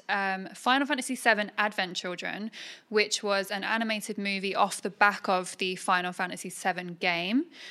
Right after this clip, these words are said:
So the game came out in nineteen ninety-seven, the film came out in two thousand and five.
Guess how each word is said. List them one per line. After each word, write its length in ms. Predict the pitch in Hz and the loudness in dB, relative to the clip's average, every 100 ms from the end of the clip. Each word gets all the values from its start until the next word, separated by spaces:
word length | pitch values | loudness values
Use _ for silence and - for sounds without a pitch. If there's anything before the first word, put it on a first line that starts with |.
| - | -12
So 140 | - 214 | -6 -2
the 80 | 220 | 4
game 240 | 254 277 | 4 6
came 160 | 269 254 | 4 6
out 140 | 226 | 6
in 40 | |
nineteen 280 | 208 202 196 | 4 0 0
ninety-seven, 640 | 196 196 190 175 180 170 - | -2 0 0 2 0 0 -6
the 140 | 190 | -8
film 340 | - 240 240 240 | 0 2 2 4
came 240 | 220 190 | 2 4
out 200 | 180 175 | 4 2
in 180 | 185 185 | -2 -4
two 240 | - 202 | -2 0
thousand 320 | 190 185 180 | 4 4 4
and 100 | 175 | -6
five. 640 | 175 - 214 156 151 220 | -8 4 6 8 6 0